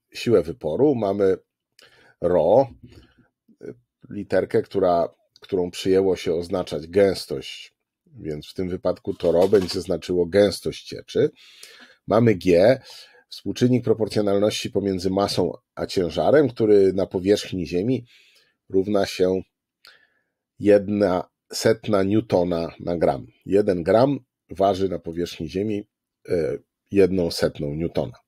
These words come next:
V to objętość cieczy wypartej przez zanurzone ciało,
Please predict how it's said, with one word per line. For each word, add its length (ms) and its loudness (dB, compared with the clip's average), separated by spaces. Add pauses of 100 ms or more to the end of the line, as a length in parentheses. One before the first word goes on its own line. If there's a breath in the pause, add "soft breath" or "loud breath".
(880 loud breath)
V 360 6
to 280 6
objętość 580 2
cieczy 340 2
wypartej 600 -4 (140)
przez 340 -6
zanurzone 560 -4
ciało, 460 -6